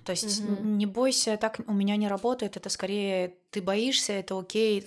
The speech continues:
Speaker 1: но попробуй.
Speaker 2: Да,
Speaker 1: Попробуй,
Speaker 2: да, да, да,
Speaker 1: пожалуйста,
Speaker 2: да.
Speaker 1: хотя бы чуть-чуть, полшажочка. И попробуй потом проанализировать это, что тебе это дало,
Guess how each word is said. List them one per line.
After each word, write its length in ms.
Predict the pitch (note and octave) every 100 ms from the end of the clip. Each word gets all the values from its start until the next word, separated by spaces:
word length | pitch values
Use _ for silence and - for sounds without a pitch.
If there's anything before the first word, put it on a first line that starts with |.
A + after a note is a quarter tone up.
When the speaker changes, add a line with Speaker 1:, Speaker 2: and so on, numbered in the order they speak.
| -
Speaker 1:
но 140 | G3+ G3+
попробуй. 640 | G#3+ G#3 G3 G3 F3+ F3+
Speaker 2:
Да, 80 | F#3 -
Speaker 1:
Попробуй, 360 | G#3+ G#3+ G3+
Speaker 2:
да, 60 | F#3
да, 0 |
да, 0 |
Speaker 1:
пожалуйста, 440 | G3+ G3 G#3 -
Speaker 2:
да. 60 | G3
Speaker 1:
хотя 200 | G3 G#3
бы 100 | F#3+
чуть-чуть, 480 | - G3+ - F3 -
полшажочка. 760 | G3+ G3+ - F#3 F3 E3+ - E3 - - - -
И 560 | G3 G3+ G3+ G3+ - _ _
попробуй 380 | G#3 G#3 C4 A#3+
потом 320 | A3 G3+ G#3+
проанализировать 920 | G3 F#3+ F#3 G3 G3 G3 G3 F3 F#3 F3+
это, 200 | F3+ E3+
что 240 | - G#3
тебе 220 | G#3+ G3
это 140 | F#3+ F#3+
дало, 540 | F#3 E3 E3 E3 E3